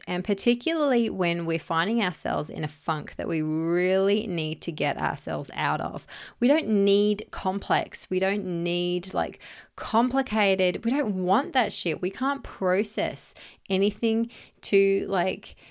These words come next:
full on. We need simple. And this exercise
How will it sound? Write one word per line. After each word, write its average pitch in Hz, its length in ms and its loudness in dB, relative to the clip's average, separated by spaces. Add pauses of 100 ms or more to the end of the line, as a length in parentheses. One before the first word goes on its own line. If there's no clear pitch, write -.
(180)
full 180 340 2
on. 180 480 2
We 196 140 6
need 202 540 4
simple. 190 840 0
And 165 420 -4 (140)
this 185 640 2 (280)
exercise 196 920 0